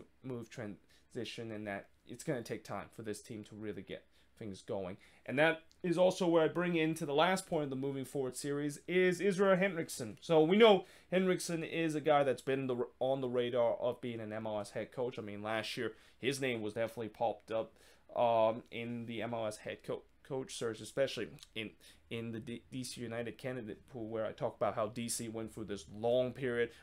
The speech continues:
where they were just scouting of who exactly is the next head coach, and Israel Hendrickson was one of the possibility to be, be that head coach, but ultimately they did not pick him, and now he's going to finally get, get a shot. And, you know, a guy that is very respectable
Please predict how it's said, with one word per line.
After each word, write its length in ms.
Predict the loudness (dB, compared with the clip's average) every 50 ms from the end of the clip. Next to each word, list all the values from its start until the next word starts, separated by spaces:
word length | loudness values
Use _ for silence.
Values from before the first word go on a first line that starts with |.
| -10
where 140 | -6 -4 -2
they 80 | -2 -2
were 120 | -2 -4
just 200 | -6 -6 -8 -8
scouting 400 | -4 -2 -2 0 0 -2 -4 -6 -8
of 140 | -10 -10 -8 -6
who 140 | -4 -4 -4
exactly 540 | -2 -2 -2 -2 -2 -4 -6 -8 -8 -8 -6
is 260 | -6 -6 -6 -6 -6
the 80 | -8 -8
next 300 | -8 -8 -8 -10 -12 -20 -20 -20 -20 -20 -20 -10 -6
head 220 | -6 -6 -6 -6
coach, 340 | -4 -2 -2 -2 -2 -4 -6
and 120 | -10 -12 -12 -10
Israel 320 | -10 -8 -6 -4 -4 -4 -4
Hendrickson 560 | -4 -4 -4 -4 -4 -4 -4 -6 -6 -4 -4
was 240 | -2 -2 -2 -2 -2
one 160 | -2 -2 -2
of 60 | -2
the 60 | -2 0
possibility 640 | 4 4 4 4 2 0 0 0 0 -4 -6 -8 -12 _ -14
to 60 | -10
be, 260 | -8 -6 -8 -8 -10 _ _ _
be 200 | -8 -6 -6 -6
that 240 | -4 -2 -2 -2 -2
head 240 | -4 -6 -6 -6 -6
coach, 260 | -8 -8 -8 -8 -10 -10 -8
but 200 | -6 -6 -6 -8 -14 -20 _ _ -6
ultimately 360 | -4 -4 -4 -4 -4 -6 -6 -4
they 140 | -4 -4
did 100 | -4 -4
not 180 | -4 -6 -6 -8 _ _ _ _ _ _ _ -8
pick 180 | -8 -8 -6 -6
him, 240 | -6 -4 -4 -4 -6
and 120 | -6 -6
now 280 | -6 -4 -4 -4 -6 -6 -10
he's 140 | -12 -12
going 280 | -12 -12 -12 -12 -10 -10
to 80 | -12 -8
finally 360 | -6 -6 -4 -4 -6 -8 -6
get, 240 | -6 -6 -6 -8 -10 _ _ -20 _ _ _ _
get 300 | -4 -2 0 -2 -2 -4 -6
a 80 | -8
shot. 420 | -8 -6 -4 -4 -2 0 -2 -2 -2
And, 220 | -4 -6 -6 -6 -10 -14 -20 -20 _ _
you 60 | -8
know, 140 | -6 -4 -4
a 40 | -2
guy 280 | 0 2 2 2 2 0 -6 _ _ -6
that 180 | -4 -4 -2 -2
is 140 | -2 -2 0
very 260 | 2 2 2 2 2
respectable 720 | 0 0 -2 -2 -2 -4 -4 -4 -4 -2 -2 -2 -2